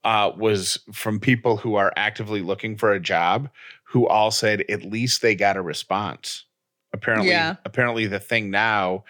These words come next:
Speaker 1: is if you apply for a job, you just never hear. You
Speaker 2: I
Speaker 1: just
Speaker 2: don't think when we were hiring people at our old company, I don't think we ever told people they didn't get it.
Speaker 1: Oh, really?
Speaker 2: Yeah.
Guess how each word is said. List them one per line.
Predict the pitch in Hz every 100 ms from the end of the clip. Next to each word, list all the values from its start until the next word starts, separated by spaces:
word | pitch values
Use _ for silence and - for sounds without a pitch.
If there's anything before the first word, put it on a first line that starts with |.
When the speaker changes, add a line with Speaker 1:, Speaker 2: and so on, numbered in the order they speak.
| - - _
Speaker 1:
is | - 90 92
if | 92
you | 101
apply | 90 101 101
for | 95
a | 90
job, | 98 107 101
you | 90
just | 87 90
never | 92 95 104 104 92
hear. | 92 98 - - _ _ _ _ _ _
You | 208
Speaker 2:
I | 302
Speaker 1:
just | 523
Speaker 2:
don't | 480
think | 311 294 285
when | 262
we | 240 269
were | 349
hiring | 294 233 226
people | 233 233 208
at | 202 185
our | 185 190
old | 175 202
company, | 208 214 202
I | 151
don't | 247 320
think | 302
we | 254 180
ever | 196 277
told | 269 156
people | 165 131 143
they | 147
didn't | 135 139
get | 175
it. | 123 - _ _ _ _ _
Speaker 1:
Oh, | -
really? | 156 107 131 269 240
Speaker 2:
Yeah. | - 220 311 -